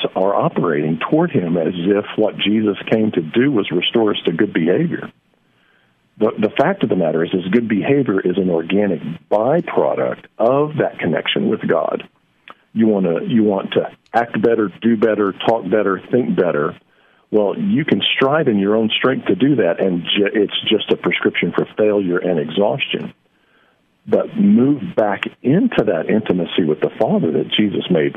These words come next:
available, and then all of a sudden, all those things that you were striving for, the better doing, the better talking, the better thinking, the better behaving, all of that begins to flow organically out of you from the inside out.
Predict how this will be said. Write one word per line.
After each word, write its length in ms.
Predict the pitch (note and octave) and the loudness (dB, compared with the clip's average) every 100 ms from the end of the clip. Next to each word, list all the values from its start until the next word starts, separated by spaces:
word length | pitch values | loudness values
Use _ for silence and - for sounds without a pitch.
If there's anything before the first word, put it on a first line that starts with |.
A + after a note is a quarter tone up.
| - | -8
available, 600 | - G2 D#2+ - - - | -2 0 2 0 -2 -2
and 140 | A2+ G#2+ | 2 2
then 100 | G#2 | 2
all 280 | A2+ C3+ C3 | 2 2 0
of 120 | A2+ | 0
a 60 | - | 0
sudden, 200 | A#2+ G#2 | 0 0
all 300 | - A2+ C#3+ | 0 2 2
those 220 | C3+ B2 - | 0 -2 0
things 180 | A#2+ F#2+ | 0 0
that 140 | E2+ | -2
you 100 | G#2 | 0
were 140 | E2 - - | 0 -2 0
striving 540 | D2+ D#2+ F#2 C3+ D3+ | 0 0 2 0 2
for, 320 | D#3+ D#3 F3 G#3+ - _ _ _ _ - | 2 2 0 -2 -10 _ _ _ _ -8
the 60 | |
better 280 | F#2+ G2+ G2 | -2 0 0
doing, 460 | F2 F#2+ F2 F#2+ G#2 | 0 0 2 2 0
the 80 | F#2+ | 0
better 240 | E2+ E2+ | 0 0
talking, 480 | - F2+ E2+ F#2+ F#2+ | 0 -2 0 0 0
the 80 | F2 | 0
better 260 | E2 D#2+ - | 0 -2 -2
thinking, 480 | F2+ E2+ E2+ F#2+ G2 - _ _ _ _ _ | -2 0 0 0 -2 -10 _ _ _ _ _
the 80 | E2+ | -2
better 160 | F#2 | 0
behaving, 800 | F2 D#2+ - A2 G2 D#2 C#2+ G2+ A#2+ - _ _ _ | 0 -2 2 2 2 0 0 -2 -4 -12 _ _ _
all 300 | A2+ D#3+ A3 | 0 2 0
of 60 | A#2 | 0
that 200 | F#2+ E2+ | -2 0
begins 320 | G2 G#2 G#2 - - | 0 0 0 -6 -4
to 120 | A2+ F2+ - _ | -4 -4 -12 _
flow 420 | - A#2 A2 G#2 G#2+ - | 0 2 2 0 -2 -2
organically 960 | G2+ - A2 D#3+ F3+ - F#2 F2+ F#2+ - _ - | -2 0 0 2 0 -2 -2 -2 -4 -10 _ -2
out 240 | C#3 E3 | 0 2
of 100 | A#2+ | 0
you 180 | F2 G2 - | 0 -2 -2
from 220 | - C3 D3+ | -2 0 0
the 120 | A2+ | 0
inside 600 | F2 F2 - G2 F#2 F#2+ | 0 -2 0 0 2 0
out. 400 | D3 E3+ - | 0 -2 -4